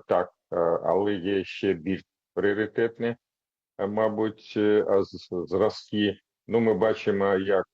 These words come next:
е, бронетехніка на лінії зіткнення на різних ділянках фронту, а, палиться наш, е, дронами, е, і це досвід обох сторін.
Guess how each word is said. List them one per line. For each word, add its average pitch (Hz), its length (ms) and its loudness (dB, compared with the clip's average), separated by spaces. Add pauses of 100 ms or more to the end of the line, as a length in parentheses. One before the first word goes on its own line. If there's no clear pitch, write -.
е, 98 120 2
бронетехніка 95 960 -4
на 85 320 -4
лінії 90 400 -4
зіткнення 90 800 -4
на 87 160 -2
різних 85 380 -2
ділянках 95 560 0
фронту, 92 500 -2 (380)
а, 87 120 0
палиться 92 600 0
наш, 90 400 -4
е, 90 440 2
дронами, 95 680 -2 (260)
е, 82 220 0 (160)
і 73 220 -10
це - 240 0 (260)
досвід - 640 0
обох 90 500 0
сторін. 117 600 0